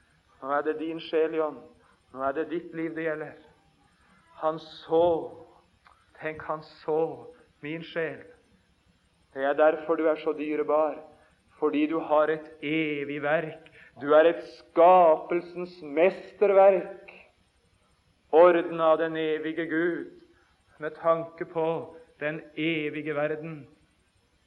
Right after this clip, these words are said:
Fest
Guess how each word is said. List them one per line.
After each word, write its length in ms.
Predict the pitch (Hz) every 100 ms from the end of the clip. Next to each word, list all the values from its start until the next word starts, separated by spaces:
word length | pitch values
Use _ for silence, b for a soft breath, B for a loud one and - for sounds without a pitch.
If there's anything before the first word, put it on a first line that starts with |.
| _ _ _ _ _ _ _ _ _ _ _ _ _ _ _ _ _ _ _ - - -
Fest 560 | 170 175 175 - - -